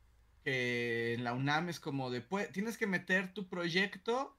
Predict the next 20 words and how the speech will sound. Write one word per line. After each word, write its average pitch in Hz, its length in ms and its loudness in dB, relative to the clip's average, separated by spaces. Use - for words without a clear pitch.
pero 170 160 2
además 165 640 2
ya 226 380 6
tienes 247 500 2
que 220 140 -2
tener 180 600 0
la 156 220 6
firma 254 540 2
y 247 100 4
el 175 140 4
visto 196 360 2
bueno 196 360 2
de 185 80 4
algún 170 420 2
profesor 240 880 2
que 165 100 0
esté 190 260 4
inscrito 196 920 0
a 135 200 6
ese 127 1300 -2